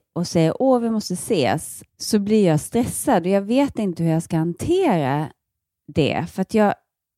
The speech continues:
å ena sidan vill skriva så här, "Ja, det är klart vi ska ses", fast jag vet att vi kommer inte ses, för jag kommer inte hinna det och jag blir stressad av att ha det hängande över mig.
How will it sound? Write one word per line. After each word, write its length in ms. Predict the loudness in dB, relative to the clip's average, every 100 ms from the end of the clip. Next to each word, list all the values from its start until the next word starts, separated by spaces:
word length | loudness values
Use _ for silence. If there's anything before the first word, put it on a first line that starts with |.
| -4
å 160 | -2 2
ena 320 | 0 2 -2
sidan 440 | -2 -2 -2 -2
vill 320 | -2 -2 -4
skriva 360 | -6 -2 0 0
så 120 | -2
här, 100 | -4 -2 0
"Ja, 380 | 0 0 0 -2
det 60 |
är 40 | -4
klart 240 | -4 -4
vi 60 | -8
ska 160 | -6 -6
ses", 640 | -4 -2 0 0 0 -4
fast 260 | -8 -4
jag 220 | 0 0 0
vet 420 | 0 0 -4 -6
att 100 | -8
vi 80 | -6
kommer 400 | -6 -6 -6 -6
inte 240 | -6 -4 -6
ses, 440 | -8 -6 -6 -6
för 100 | -6
jag 80 | -6
kommer 180 | -2 -2
inte 140 | -2
hinna 580 | -4 0 2 2 2 2
det 260 | 2 0 0
och 60 |
jag 100 | -2
blir 120 | -2
stressad 640 | -4 0 0 0 0 0 2
av 320 | 4 4 2 -6 -18 -20 -20 -20 _
att 160 | -2 2
ha 280 | 4 6 6
det 80 | 6
hängande 580 | 4 4 2 2 0 4
över 380 | 4 6 4 0
mig. 460 | 0 2 2 0